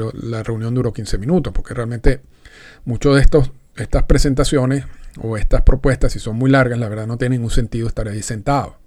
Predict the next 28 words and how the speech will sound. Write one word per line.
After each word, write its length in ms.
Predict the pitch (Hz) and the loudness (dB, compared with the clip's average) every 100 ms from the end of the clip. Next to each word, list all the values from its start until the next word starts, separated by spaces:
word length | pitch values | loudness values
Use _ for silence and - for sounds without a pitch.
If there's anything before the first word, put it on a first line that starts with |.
| _ _ _ _ _ _ _ | _ _ _ _ _ _ _
Lo 140 | - 113 | -12 -10
que, 120 | 98 - | -10 -10
lo, 280 | 113 110 110 | -8 -8 -8
lo 320 | 117 110 101 | -10 -10 -10
importante 520 | 101 104 - 120 110 | -6 -6 -2 -4 -2
es 40 | 139 | -4
que 80 | 120 | -4
tú 240 | 120 107 - | -6 -8 -10
lo 240 | 120 117 | -6 -6
leas 240 | 107 117 120 | -6 -6 -4
con 180 | 147 | -2
calma 300 | 135 135 117 | 2 2 2
y 60 | 120 | -2
veas 180 | 110 120 | -4 -4
la 100 | 120 | -4
implicación 680 | 107 113 104 104 110 101 101 | -2 -4 -4 -10 -8 -8 -10
que 100 | 110 | -10
tiene 380 | 110 101 101 - - _ - - - - - - | -8 -10 -12 -16 -20 _ -20 -20 -20 -20 -20 -12
eso 440 | 113 104 - 123 | -8 -8 -8 -6
en 80 | 123 | -6
cada 220 | 117 117 | -6 -6
uno 160 | 113 117 | -6 -6
de 40 | |
los 120 | 113 | -4
puntos 260 | - 101 113 | -4 -4 -6
que 80 | 101 | -10
tú 100 | - | -4
quieres. 340 | 156 156 - | -2 -2 -4